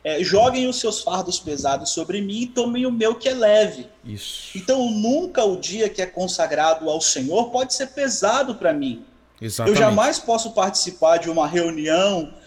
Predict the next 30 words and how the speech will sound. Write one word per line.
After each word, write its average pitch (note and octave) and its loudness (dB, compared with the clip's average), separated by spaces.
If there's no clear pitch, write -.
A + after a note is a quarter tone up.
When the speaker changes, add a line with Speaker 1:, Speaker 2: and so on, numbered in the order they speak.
Speaker 1:
de G3 -6
um F3 -4
culto, G3+ 0
de E3 -8
um E3+ -4
ensaio, F3 -2
de F3 -8
um F#3 -4
serviço G3 -2
consagrado F#3 0
a - -2
Deus, F#3+ -2
e G3 -2
isso B3 -2
ser A3+ 0
uma A#3 -4
coisa A3 -4
pesada A3+ -2
pra F3 -4
mim. F3+ -4
Speaker 2:
Exato. - -14
Speaker 1:
Veja, F#3+ 0
o F3+ -4
Salmo B3 2
noventa F3+ -2
e D#3+ -2
um A#3 0
fala, D#3 2
"Aqueles A#3 0
que A3+ -6